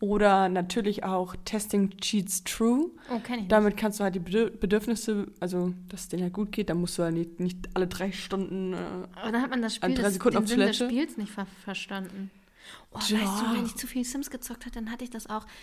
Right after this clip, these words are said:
Speaker 2: dass ich im echten Leben das Gefühl habe, ich muss Sachen anklicken,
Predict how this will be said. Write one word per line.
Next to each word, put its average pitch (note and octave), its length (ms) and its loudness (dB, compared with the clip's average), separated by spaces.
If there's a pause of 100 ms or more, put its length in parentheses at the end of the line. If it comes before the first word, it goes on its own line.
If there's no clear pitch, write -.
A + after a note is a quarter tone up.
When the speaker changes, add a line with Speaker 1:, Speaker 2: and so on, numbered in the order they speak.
Speaker 2:
dass - 140 -6
ich A3+ 120 -6
im A3+ 100 -2
echten A#3+ 260 -6
Leben A3+ 140 0
das G#3+ 180 -4
Gefühl - 240 -6
habe, G#3+ 100 -4
ich A3 80 -10
muss A3 180 -2
Sachen G#3+ 280 -6
anklicken, B3 600 -2